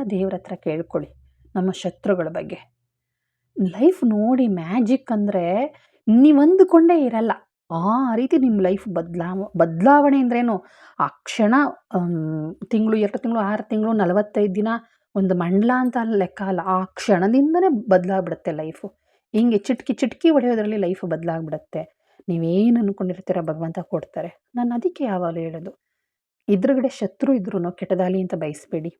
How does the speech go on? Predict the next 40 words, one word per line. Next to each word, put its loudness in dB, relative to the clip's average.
ಅವ್ರ -10
ಕಷ್ಟದಲ್ಲಿದ್ದಾಗ -2
ಭಗವಂತನಲ್ಲಿ -4
ಪ್ರಾರ್ಥನೆ -2
ಮಾಡಿ. -4
ನೀವ್ 4
ಅವ್ರಿಗೋಸ್ಕರ 0
ಏನು 0
ಹೋಗಿ -2
ಅರ್ಚನೆ -4
ಮಾಡಿ, -8
ಪೂಜೆ -2
ಮಾಡ್ಸಿ -6
ಅಂತ -6
ನಾವೇನು -2
ಕೇಳಲ್ಲ. -6
ಒಂದ್ 4
ಪ್ರಾರ್ಥನೆ 0
ಮಾಡಿ, 0
"ಆ 2
ಭಗವಂತಂಗೆ -4
ಆ -8
ಶಕ್ತಿ -2
ಕೊಡಪ್ಪ, -6
ಕಷ್ಟ -4
ಬಗೆಹರಿಸು, -6
ಅದು 4
ಏನ್ 4
ನೋವಿದೆ 2
ಅದನ್ನೆಲ್ಲನ್ -2
ತೆಗ್ದಾಕು, -6
ಅವ್ನು 2
ಏನೇ 2
ನನ್ಗ್ 0
ಅಂದಿದ್ರು -4
ಪರವಾಗಿಲ್ಲ, -6
ಒಳ್ಳೇದ್ 0
ಮಾಡು", -4
ಒಂದು -2
ಸಲ -6